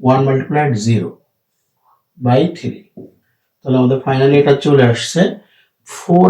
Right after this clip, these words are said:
by three, কমা, ten by three। তাহলে এটা আমরা কিউ বিন্দুর স্থানাঙ্ক পেয়ে গেলাম।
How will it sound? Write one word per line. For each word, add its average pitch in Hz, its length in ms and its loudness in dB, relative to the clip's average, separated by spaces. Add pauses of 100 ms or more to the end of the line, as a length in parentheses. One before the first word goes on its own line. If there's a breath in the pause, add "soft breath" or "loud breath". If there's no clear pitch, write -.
(140)
by 127 120 6 (180)
three, 127 340 2 (460)
কমা, 120 260 0 (1120)
ten 139 220 4 (140)
by 156 160 6 (760)
three। - 220 -14 (840)
তাহলে 151 260 -4
এটা 160 180 2
আমরা 175 120 4 (100)
কিউ 208 140 4 (100)
বিন্দুর 165 220 4 (120)
স্থানাঙ্ক 123 280 0 (120)
পেয়ে 117 180 -2
গেলাম। 117 200 0